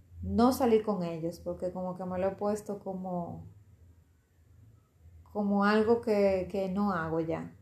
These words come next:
porque me detona, ¿verdad? Me, me, me detona, me perturbo, entonces,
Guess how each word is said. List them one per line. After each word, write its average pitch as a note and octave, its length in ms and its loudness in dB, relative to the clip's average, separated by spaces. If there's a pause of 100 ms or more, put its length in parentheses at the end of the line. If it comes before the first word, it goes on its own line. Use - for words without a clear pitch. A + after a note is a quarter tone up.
(320)
porque F3+ 1120 0 (920)
me G3+ 160 0
detona, F#3 600 0 (1000)
¿verdad? F3 320 -6
Me, F3+ 360 -8
me, F3 160 -10
me F3+ 160 -2
detona, A3 600 2
me F#3+ 140 -6
perturbo, F#3+ 760 2
entonces, F3 840 -4